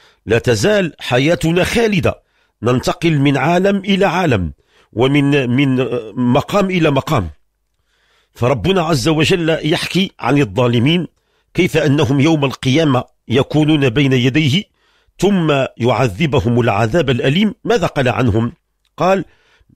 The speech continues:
"وما للظالمين من حميم ولا شفيع يطاع". ربنا يأخذ الظالمين، لأنه يوم القيامة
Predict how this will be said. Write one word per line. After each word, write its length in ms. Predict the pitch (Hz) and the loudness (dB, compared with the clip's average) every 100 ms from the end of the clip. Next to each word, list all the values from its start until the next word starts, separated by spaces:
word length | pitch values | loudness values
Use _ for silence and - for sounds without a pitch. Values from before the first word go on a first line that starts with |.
| _ - | _ -6
"وما 420 | 98 135 170 180 | 0 2 2 2
للظالمين 1080 | 156 139 92 160 156 139 143 196 208 147 131 | 2 0 0 0 2 2 2 2 2 2 2
من 220 | 147 135 | 2 0
حميم 680 | - 143 170 254 262 285 233 - _ _ _ - | -2 -2 0 2 2 2 -2 -10 _ _ _ -6
ولا 380 | 95 147 156 | 0 2 2
شفيع 460 | 151 - 151 185 190 | 2 0 -2 -2 -2
يطاع". 640 | 160 165 127 113 110 80 - _ _ _ _ _ _ _ _ - | 0 2 2 0 -2 -4 -10 _ _ _ _ _ _ _ _ -4
ربنا 380 | 113 101 160 147 | -2 0 2 2
يأخذ 440 | 170 202 180 165 | 2 0 -2 -2
الظالمين، 640 | 147 92 123 131 151 110 90 | -2 -2 -2 0 0 0 -2
لأنه 380 | 117 139 117 120 | -2 2 2 2
يوم 220 | 180 180 | 0 0
القيامة 520 | - - 143 151 208 | -4 -2 -2 0 -2